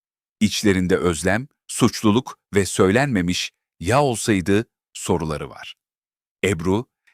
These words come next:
yalnız ve öfkeli, Nimet ve Cihan'ın planlarını toplamak için harekete geçiyor. Konuşmaları kaydediyor, mesajları saklıyor, gizlice takip ediyor.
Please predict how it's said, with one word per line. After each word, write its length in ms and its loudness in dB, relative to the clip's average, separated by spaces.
yalnız 460 0
ve 100 -2
öfkeli, 560 0
Nimet 500 0
ve 200 0
Cihan'ın 420 0
planlarını 540 -2
toplamak 440 -2
için 200 -6
harekete 440 -6
geçiyor. 520 -14
Konuşmaları 600 0
kaydediyor, 640 -2
mesajları 600 -4
saklıyor, 560 0
gizlice 520 -2
takip 400 -6
ediyor. 400 -10